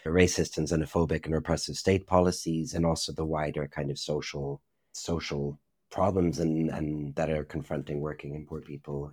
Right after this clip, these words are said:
in Ireland. Um, so, yeah, wh-, where do you, so you've, you've mentioned the, that, of course, I think in, in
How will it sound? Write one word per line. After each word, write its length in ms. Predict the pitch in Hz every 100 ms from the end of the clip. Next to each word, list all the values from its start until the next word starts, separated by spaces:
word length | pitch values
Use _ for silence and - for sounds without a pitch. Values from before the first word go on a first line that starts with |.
| -
in 160 | 73
Ireland. 460 | 73 73 71 71 71 _ _ _
Um, 580 | 90 85 80 73 73 71 - _ _ _
so, 640 | - - 95 90 85 - _ _ _ _ -
yeah, 260 | - 127 101
wh-, 320 | 67 - -
where 260 | 110 123 143
do 100 | 127
you, 140 | -
so 140 | -
you've, 220 | 120 107 107
you've 200 | 127 120
mentioned 400 | 143 139 131 117
the, 500 | 110 107 95 92 - _ _ -
that, 160 | 92
of 120 | 92
course, 240 | - 107 -
I 40 |
think 180 | 95 104
in, 200 | 87 85
in 240 | - 90